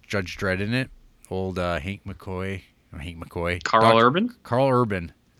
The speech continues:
Speaker 2: Yeah, this is a Doom from, what, two thousand four? The video
Speaker 1: Fuck,
Speaker 2: game movie?
Speaker 1: two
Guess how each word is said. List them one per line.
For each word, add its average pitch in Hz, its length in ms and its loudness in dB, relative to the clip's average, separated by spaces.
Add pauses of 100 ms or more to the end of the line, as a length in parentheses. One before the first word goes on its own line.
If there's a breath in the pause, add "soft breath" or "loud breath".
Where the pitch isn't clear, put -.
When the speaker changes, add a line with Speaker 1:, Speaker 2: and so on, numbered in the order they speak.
(440)
Speaker 2:
Yeah, 113 320 4
this - 220 2
is 123 120 4
a 117 120 8
Doom 117 340 2
from, 117 180 2
what, 107 220 2
two 113 120 -6
thousand 107 360 2
four? 165 360 -2 (760)
The 127 120 6
video 131 400 6
Speaker 1:
Fuck, 135 100 2
Speaker 2:
game 135 460 4
movie? 135 300 2
Speaker 1:
two 135 100 -6